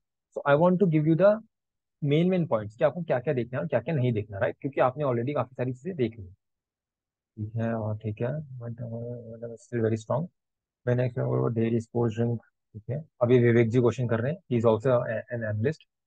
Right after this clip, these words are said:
Moving Sting should taper off, Sting के बारे में बात हुई है, right? So understand this point कि मैं क्या बोलने की कोशिश कर रहा हूँ कि जब भी आप किसी भी con call में जाते हो, यही सब बातें आप बार-बार देखोगे कि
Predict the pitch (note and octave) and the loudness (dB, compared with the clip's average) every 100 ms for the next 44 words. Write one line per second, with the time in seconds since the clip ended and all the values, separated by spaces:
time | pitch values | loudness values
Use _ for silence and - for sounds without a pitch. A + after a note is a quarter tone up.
0 | _ _ _ _ _ _ _ _ _ C3 | _ _ _ _ _ _ _ _ _ 2
1 | B2+ B2+ B2+ - B2+ A#2+ B2+ A#2+ G#2+ A#2+ | 4 4 0 -2 -2 -2 -2 0 2 2
2 | A#2+ - B2 B2+ A#2+ A#2 A#2+ A2+ A2+ A2 | 2 -2 0 4 4 4 2 0 0 -4
3 | A#2+ - _ _ - - - - F#3+ A3 | -6 -8 _ _ -2 -2 -2 2 2 2
4 | - _ _ D3 D#3+ F3 G3 F3 C#3+ C3 | -8 _ _ 0 2 4 4 6 6 4
5 | - A#2+ C#3+ - C3 B2+ B2+ A#2+ A#2+ A#2 | 0 -2 -4 -2 -2 4 4 4 2 0
6 | A2+ - B2+ B2 F#3 _ _ _ _ _ | -4 0 0 0 -4 _ _ _ _ _
7 | _ - _ D3 C3+ A#2 C#3 C#3+ C3+ B2 | _ -20 _ 0 0 2 4 2 2 -4
8 | B2+ A#2+ B2+ _ _ _ _ - B2 B2+ | -2 -2 -6 _ _ _ _ 2 4 4
9 | B2+ C3+ A2 G#2 C#3+ B2+ C3+ D3 D3 C3 | 4 4 4 2 2 4 4 2 4 4
10 | - C#3 C3 A2 A#2 B2 A2+ A2 A#2+ A#2+ | 4 0 0 0 0 0 -2 -4 -4 -4
11 | C3+ | -6